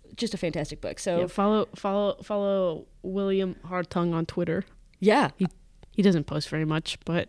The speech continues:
Speaker 1: Well, I'll follow him anyway.
Speaker 2: he works at the Quincy Institute. They, they, uh, write a lot of really interesting stuff about foreign policy and arms sales and that kind of thing.
Speaker 1: Do you talk to him often? Like, do you have a chance to talk to him often?
Speaker 2: Yeah, well, they, I mean, he's on a lot of, like, coalition calls,
Speaker 1: Mm-hmm.
Speaker 2: um, about, like, um, I go to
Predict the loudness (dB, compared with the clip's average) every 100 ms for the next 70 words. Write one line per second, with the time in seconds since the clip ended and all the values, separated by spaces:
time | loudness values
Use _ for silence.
0 | -4 -4 -2 2 2 2 0 0 -2 2
1 | 6 8 8 4 -2 0 4 4 6 4
2 | 4 -2 -2 0 2 2 2 2 0 0
3 | 2 2 0 0 -2 -6 -2 0 2 2
4 | 0 0 0 0 -2 -4 -8 -6 -6 -4
5 | -8 -6 -6 -4 -2 -2 2 2 2 2
6 | 0 0 0 0 0 0 0 0 0 0
7 | -2 2 4 4 2 2 0 -2 -4 -6
8 | -4 -4 0 -2 -2 -6 -6 -6 -4 -2
9 | -2 -2 -4 -4 -6 -8 -10 -12 -8 0
10 | 2 2 4 6 6 6 6 6 4 -2
11 | 4 6 6 4 4 4 2 2 2 2
12 | 2 0 -2 -2 0 2 2 0 0 -4
13 | 0 2 2 2 2 6 6 6 4 4
14 | 4 4 2 2 4 2 0 0 0 0
15 | -4 -4 -6 -6 -6 -4 -4 -2 -2 -2